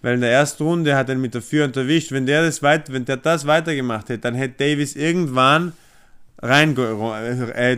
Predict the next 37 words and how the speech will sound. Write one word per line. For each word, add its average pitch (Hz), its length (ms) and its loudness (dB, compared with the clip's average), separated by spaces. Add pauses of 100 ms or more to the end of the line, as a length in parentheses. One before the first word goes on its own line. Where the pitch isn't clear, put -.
(120)
die 143 80 -2
Distanz 135 480 2
kürzen - 360 -2
müssen. 101 340 -4
Irgendwann 147 540 2
hätte 151 220 0
er 139 60 4
angefangen, 135 560 2
aggressiv 123 560 -2
werden 113 260 2
zu 110 120 -10
müssen. 104 340 -6
Dann, 120 260 -4 (560)
und 120 240 -2
dann 127 220 2
wär, 139 380 6
dann, 135 520 0
dann 139 220 0
wär, 143 240 6
dann 139 260 0
wär 147 80 2
der 139 120 4
Kampf 151 480 2 (140)
viel 113 220 -4
spannender 151 480 2
gewesen 120 380 0
zum 110 140 -6
Anschauen. 113 580 -2 (540)
Aber, 117 580 2 (1200)
aber 123 240 4
er 127 100 4
hat 123 160 4
ihn 127 80 -4
sofort, 127 460 -2
er 131 100 2
hat 127 100 2
ihn 127 160 -6